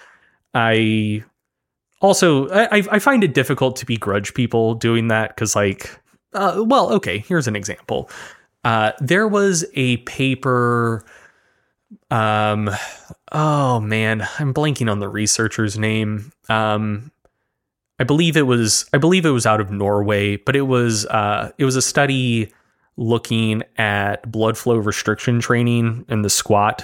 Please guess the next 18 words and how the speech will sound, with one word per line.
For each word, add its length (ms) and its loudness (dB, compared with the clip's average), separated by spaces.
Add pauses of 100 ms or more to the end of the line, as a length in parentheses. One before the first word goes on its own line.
(160)
in 260 -2
powerlifters 840 0 (480)
and 320 0
basically 420 2
finding, 380 2
like, 240 -2
really, 760 2
really, 800 0 (540)
um, 640 -2 (480)
like, 140 0
quite 400 0
substantial 1200 0 (400)
preferential 880 2
type 360 -2
one 340 0
muscle 380 -2
fiber 340 2
growth 540 0